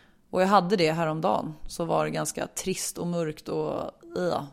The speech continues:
så. Men det är okej idag. Jag kan hantera det idag. Och jag kan fortfarande... Jag tänker inte att livet är meningslöst bara för att jag har en grå dag. Utan jag accepterar det och litar på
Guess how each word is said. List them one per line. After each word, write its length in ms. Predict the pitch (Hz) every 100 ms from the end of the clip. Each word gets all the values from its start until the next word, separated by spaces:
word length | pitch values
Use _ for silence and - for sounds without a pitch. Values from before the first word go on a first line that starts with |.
| -
så. 280 | - - - - - - - _ - -
Men 140 | 202 214
det 80 |
är 40 | 233
okej 520 | 226 - 269 - 151 -
idag. 320 | - 160 156 147 - -
Jag 140 | 185
kan 140 | 226 214
hantera 560 | 202 - 269 190 151
det 60 | 147
idag. 280 | 143 151 175 - - - - -
Och 100 | 202
jag 120 | 202
kan 120 | 214
fortfarande... 840 | - - - 240 233 214 185 180 - -
Jag 180 | 202 -
tänker 340 | 254 233 233
inte 200 | 208 185
att 100 | 175
livet 340 | 185 175 170 180
är 40 |
meningslöst 1120 | 190 214 180 175 170 - 220 - - - - -
bara 300 | 185 170 160
för 140 | 151
att 120 | 151
jag 100 | 156
har 440 | 151 160 156 156 151 -
en 160 | 160
grå 260 | 160 156 160
dag. 240 | 175 - 147 - - - - _
Utan 240 | - 170 190
jag 100 | 196
accepterar 640 | - 180 - 226 196 160
det 200 | - 180 - - - _ _ _ _
och 280 | 180 175 -
litar 520 | 185 226 180 - 262
på 320 | 240 - 92